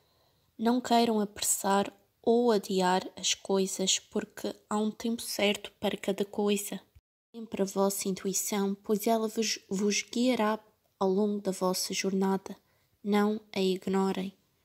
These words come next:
Vocês são luz, por isso iluminem o mundo com a vossa luz interna.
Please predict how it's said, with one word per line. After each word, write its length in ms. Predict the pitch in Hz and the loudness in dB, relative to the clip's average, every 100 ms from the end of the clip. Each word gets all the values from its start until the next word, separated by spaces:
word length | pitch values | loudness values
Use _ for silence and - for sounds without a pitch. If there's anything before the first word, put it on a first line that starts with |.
| _ _ _ _ _ _ | _ _ _ _ _ _
Vocês 580 | 208 214 - 220 220 - | 2 2 2 2 2 0
são 300 | - 196 190 | -2 -2 0
luz, 440 | 190 202 202 - | 0 0 0 0
por 260 | - 220 202 | -2 0 2
isso 400 | 202 196 - - | 2 0 -4 -6
iluminem 560 | - 214 214 226 233 214 | 0 2 2 2 2 2
o 40 | |
mundo 320 | 202 202 202 | 2 2 0
com 160 | - - | -4 -4
a 80 | 190 | -2
vossa 440 | 185 196 202 - | 2 2 2 -2
luz 440 | 196 185 190 - 196 | 0 0 0 -2 -4
interna. 640 | 190 - 202 196 196 185 | -6 0 2 2 0 -6